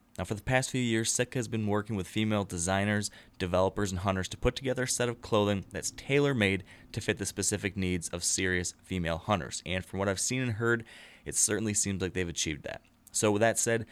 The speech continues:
there's going to be a lot more coming out about this new line in the coming weeks, but if you're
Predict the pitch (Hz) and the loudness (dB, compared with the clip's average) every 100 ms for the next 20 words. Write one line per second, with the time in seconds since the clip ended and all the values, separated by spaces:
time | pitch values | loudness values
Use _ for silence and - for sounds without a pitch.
0 | - - 101 104 131 131 101 95 101 87 | -16 -12 -8 0 2 2 2 4 2 2
1 | 104 104 107 95 95 98 - 95 87 - | -2 -2 -2 2 2 2 0 -2 -2 -2
2 | 98 92 87 92 92 87 - 87 90 147 | -2 0 0 0 0 -2 -4 -2 0 0
3 | - - 101 104 104 | -2 -4 -2 -4 -4